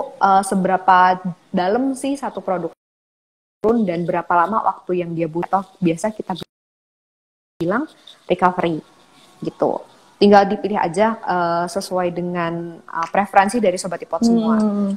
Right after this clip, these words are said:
Speaker 1: Terus ini, eh, ipot Fund Evaluator itu sama kayak kalau kita masih sekolah dulu, Mbak. Jadi kalau sekolah dulu kan kita biasa di ranking ya, ranking satu, dua, tiga, dan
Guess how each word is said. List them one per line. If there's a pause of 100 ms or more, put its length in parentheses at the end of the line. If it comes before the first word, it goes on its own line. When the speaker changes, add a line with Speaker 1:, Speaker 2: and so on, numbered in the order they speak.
Speaker 1:
Terus
ini,
eh,
ipot
Fund
Evaluator
itu
sama
kayak
kalau
kita (320)
masih
sekolah
dulu,
Mbak.
Jadi
kalau
sekolah
dulu
kan (560)
kita
biasa
di
ranking
ya,
ranking
satu,
dua,
tiga,
dan